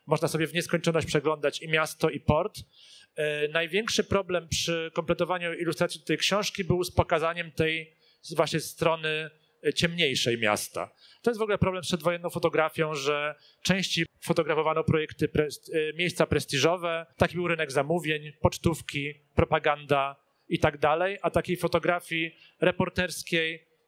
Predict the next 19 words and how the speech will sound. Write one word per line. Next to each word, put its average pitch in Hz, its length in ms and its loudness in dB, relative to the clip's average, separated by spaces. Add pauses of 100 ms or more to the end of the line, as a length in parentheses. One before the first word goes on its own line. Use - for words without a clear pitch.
było 160 140 0
stosunkowo 151 500 -2
mało. 151 520 2 (120)
Także 165 260 2
to, 180 200 0
to 190 120 0
był 170 120 0
największy 165 360 -2
problem, 160 280 0
że 156 120 0
pokazać 175 340 0
te 190 100 -2
dzielnice 170 400 -2
nędzy. 165 300 0
To 156 120 2
bardziej 190 300 2
widać 180 180 0
w - 20 -14
statystykach, 170 880 0